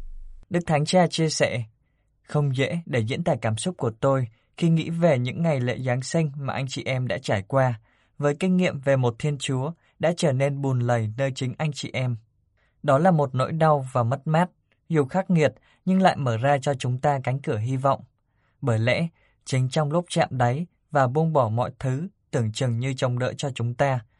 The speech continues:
chúng ta lại được mời gọi để vượt lên phía trước." Ngài nhấn mạnh rằng, hành trình này không thể thực hiện một mình, nhất là trong bóng tối mênh mông mà anh chị em đã và đang trải qua.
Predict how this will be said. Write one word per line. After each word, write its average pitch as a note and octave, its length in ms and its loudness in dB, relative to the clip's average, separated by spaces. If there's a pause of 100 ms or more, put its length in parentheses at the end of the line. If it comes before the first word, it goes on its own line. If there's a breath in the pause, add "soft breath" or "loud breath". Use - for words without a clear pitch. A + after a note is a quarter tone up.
(460)
chúng D3 240 0
ta F3 180 4
lại E3 160 2
được C#3 240 -2
mời C3 200 0
gọi B2 260 2
để A2 140 -4
vượt A2+ 280 -4
lên C3 200 2
phía B2 180 -4
trước." E3+ 320 -2 (840)
Ngài C#3+ 200 2
nhấn B2+ 220 0
mạnh E3+ 200 0
rằng, C3 260 0 (420)
hành C#3+ 240 -2
trình C3 260 0
này B2 240 0 (180 soft breath)
không F#3+ 180 0
thể C#3+ 180 0
thực A#2 160 -4
hiện C3 200 -4
một A#2+ 220 -4
mình, A#2+ 240 0 (440)
nhất E3 280 -2
là C3 220 0
trong C3 200 -2
bóng B2 160 0
tối A#2 180 -2
mênh D3+ 300 0
mông D3 220 0 (120)
mà G#2+ 100 -4
anh C3 140 -4
chị - 160 -6
em B2+ 280 -2
đã E3 320 -2
và B2 100 -2
đang B2 220 -2
trải A2+ 280 -6
qua. C3 280 0